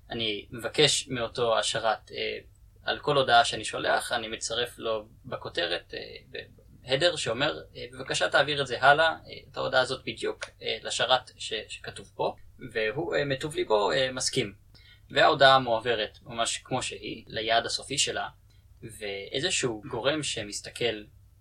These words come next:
אה, בעצם, אה, בין, ביני לבין שרת הפרוקסי, רואה שאני, אה, מתקשר איתו, שהוא שרת תמים, אה, לכל דבר ועניין, ורק שרת הפרוקסי עצמו, הוא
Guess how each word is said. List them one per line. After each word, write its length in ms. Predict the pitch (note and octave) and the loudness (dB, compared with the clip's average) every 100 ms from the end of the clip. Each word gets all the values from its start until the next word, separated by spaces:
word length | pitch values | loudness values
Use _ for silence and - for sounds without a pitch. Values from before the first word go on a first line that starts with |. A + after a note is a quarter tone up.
| - _ - - | -20 _ -20 -10
אה, 160 | G#2+ G2+ | -10 -6
בעצם, 500 | A2 - - G2+ G2 | -6 -4 -6 -8 -14
אה, 40 | F#2+ F#2+ - | -18 -20 -20
בין, 440 | - - A2 G#2 G#2 | -20 -6 -6 -6 -12
ביני 380 | C3 C3+ C3 C3 | 0 0 2 -2
לבין 280 | A2+ B2 A#2+ | -2 -4 -4
שרת 260 | B2 C3+ | -2 -2
הפרוקסי, 600 | F#3 - G#3 F#3+ F3 - - | -2 -4 -2 0 -2 -4 -12
רואה 320 | - A#2 B2+ D3+ | -8 0 2 2
שאני, 640 | - A2 G#2 G2+ G2+ - - | 0 -2 -4 -10 -10 -14 -18
אה, 60 | G2+ | -18
מתקשר 500 | - A2+ - A2+ G#2+ | -12 -2 0 0 -2
איתו, 420 | A2+ - G2+ G2+ - | -10 -10 -6 -6 -8
שהוא 260 | - - | -14 -10
שרת 300 | - A2 A2 - | -8 -2 -2 -4
תמים, 440 | - G#2+ G#2 A#2+ G3 - | -14 -10 -8 -8 -10 -18
אה, 60 | - - | -20 -16
לכל 200 | G#2+ - | -14 -12
דבר 260 | A2+ A2 G#2 | -10 -6 -6
ועניין, 340 | G2 F#2+ A2 - - - - - - - - | -8 -10 -10 -10 -16 -20 -20 -20 -20 -20 -10
ורק 560 | A2 G2+ G#2 - B2+ - | -8 -6 -10 2 4 4
שרת 260 | D#3 D#3+ | 2 0
הפרוקסי 380 | D#3 E3 E3 E3+ | -2 -6 -6 -4
עצמו, 460 | C3+ - G3 - - | -4 -2 0 0 -2
הוא 200 | A2+ A2 | -8 -10